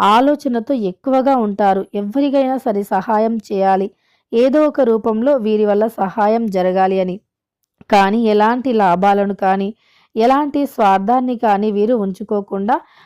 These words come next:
అందరికీ కూడా హెల్ప్ చేయడానికే ప్రయత్నిస్తూ ఉంటారు కుంభరాశి వ్యక్తులు. అలానే సమాజ సేవ చేయటం అనేది వీరికి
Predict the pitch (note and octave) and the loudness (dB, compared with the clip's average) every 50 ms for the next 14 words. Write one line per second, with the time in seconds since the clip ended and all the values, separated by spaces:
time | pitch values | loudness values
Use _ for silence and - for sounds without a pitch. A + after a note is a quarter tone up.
0 | _ _ - G3 G#3 A#3 B3+ C#4+ D4 B3+ - D4 - - A#3 A3 A3 B3 A#3+ A#3 | _ _ -4 -4 -2 0 0 0 0 0 -4 -6 -4 -2 -2 0 0 0 0 0
1 | A#3 G#3+ B3 A#3+ _ _ - A#3 G#3 G3 G#3 G#3+ A3 A3+ A3+ A3+ A3+ - C#4 C#4 | 0 0 -2 -2 _ _ -6 -2 0 2 2 2 2 0 0 -2 -2 -2 -4 -4
2 | C#4 G#3+ G3 F#3+ G3 G3 G3+ G#3+ G3 G3 - _ - C4 A#3+ G#3 G3 F#3+ F#3 - | -2 -2 0 0 0 -2 -2 -6 -6 -6 -8 _ -6 -6 -4 -4 -4 -6 -2 0
3 | F#3+ F#3+ G#3 B3+ B3+ - A3 G3 F#3+ F#3+ F#3+ F#3+ F#3 F#3 G3 - - C#4 A3+ G3+ | 0 0 0 -2 -4 -6 -8 -6 -2 -2 0 2 0 0 -2 -2 -6 -6 -4 -4
4 | F3+ F3 _ - F#3+ F3+ F3+ G3 - _ _ _ _ _ _ _ - - A3+ C4+ | -4 -4 _ -10 -8 -6 -6 -6 -8 _ _ _ _ _ _ _ 0 2 2 4
5 | D4 D#4 D4+ D4+ D4 C#4 - C4+ A3+ G#3 G#3 G#3+ A#3+ C4+ C#4 C#4+ - - - - | 2 0 0 -2 -4 -4 -2 -2 -2 0 0 0 0 0 -2 -2 -4 -6 -8 -2
6 | C4+ C4 C4 C4+ C4+ - - C#4+ C4 C4 B3 C4+ C4+ B3+ B3+ A#3+ B3 B3+ A#3 C4+ | 0 0 2 0 -2 -2 -2 0 0 0 0 0 -2 -2 -2 -2 -2 -2 -2 -2
7 | A#3+ B3 A#3+ A3 A#3 - C#4 | -2 -2 -2 -4 -4 -6 -8